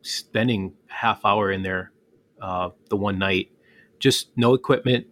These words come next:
no nothing, just sitting there. And over that time, I just had what felt like a weighted blanket draped over me.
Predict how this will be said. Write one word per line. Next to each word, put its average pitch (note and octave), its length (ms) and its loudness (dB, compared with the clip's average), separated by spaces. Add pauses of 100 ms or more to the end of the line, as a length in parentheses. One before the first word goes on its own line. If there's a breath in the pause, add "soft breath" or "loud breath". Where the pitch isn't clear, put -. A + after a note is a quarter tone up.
no A2+ 160 2
nothing, A2 360 0
just A2 200 -4
sitting G#2 320 0
there. F2+ 280 0 (880 loud breath)
And F#2 400 0
over G#2+ 540 0 (720)
that - 220 -4
time, A#2+ 540 0
I G#2+ 120 -4
just - 280 -12
had G#2+ 300 -4 (360)
what - 200 -6
felt G#2+ 200 2
like G2+ 160 0
a G#2 40 4
weighted G2 320 2
blanket - 600 -2
draped F#2+ 260 0
over F2+ 260 0
me. E2+ 220 -10